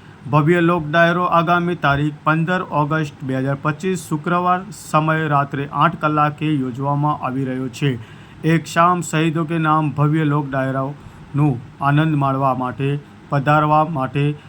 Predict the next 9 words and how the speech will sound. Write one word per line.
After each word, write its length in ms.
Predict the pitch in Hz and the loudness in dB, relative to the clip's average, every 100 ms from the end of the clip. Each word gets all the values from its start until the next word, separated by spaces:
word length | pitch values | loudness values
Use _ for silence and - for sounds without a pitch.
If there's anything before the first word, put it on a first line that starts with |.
| - - - - - | -20 -20 -20 -16 -4
જાહેર 280 | 147 151 175 | 2 4 4
જનતાને 680 | 156 156 151 151 147 143 156 | 2 0 0 2 2 2 0
આહ્વાન 420 | 147 123 147 156 | -2 0 2 2
કરવામાં 360 | 147 139 135 131 | -2 -4 -4 -4
આવ્યું 160 | 127 | -6
છે, 140 | 139 123 | -6 -6
જેમાં 420 | 120 135 139 135 | -4 -2 0 -2
ગુજરાતની 680 | 135 131 143 147 151 147 | -4 -2 0 2 2 -2
પ્રખ્યાત 520 | 151 156 151 151 151 | 0 -2 -2 0 0